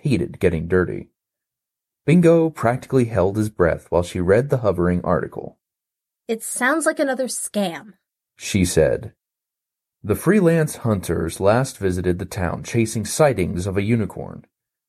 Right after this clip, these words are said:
Speaker 1: They had, in fact, caught the beast, which turned out to be the town's fastest horse,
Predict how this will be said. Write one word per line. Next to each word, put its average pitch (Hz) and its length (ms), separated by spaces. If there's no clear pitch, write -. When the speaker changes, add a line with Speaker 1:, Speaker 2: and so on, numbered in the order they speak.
Speaker 1:
They 92 120
had, 104 400
in 107 200
fact, 82 420
caught 185 280
the 95 80
beast, 82 440
which 220 260
turned 170 240
out 127 220
to 127 100
be 101 180
the 113 100
town's 92 380
fastest 92 540
horse, 107 440